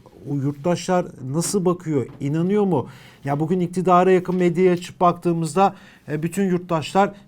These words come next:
C H P'nin, C H P'li belediyelerin yolsuzluk yaptığını, e, ülkeyi bataklığa sürüklediğini, e, çeşitli rüşvetler aldığını inanıyor yorumu yapılıyor. Muhalefet medyasını açıp baktığımızda,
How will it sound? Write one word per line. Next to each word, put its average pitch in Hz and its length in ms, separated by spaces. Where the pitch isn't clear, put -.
C 170 200
H 170 40
P'nin, 170 420
C 175 160
H 170 60
P'li 175 220
belediyelerin 160 560
yolsuzluk 175 640
yaptığını, 165 560
e, 156 40
ülkeyi 170 420
bataklığa 180 560
sürüklediğini, 156 920
e, 147 560
çeşitli 175 480
rüşvetler 180 500
aldığını 175 640
inanıyor 175 480
yorumu 147 320
yapılıyor. 123 420
Muhalefet 175 540
medyasını 180 460
açıp - 300
baktığımızda, 175 720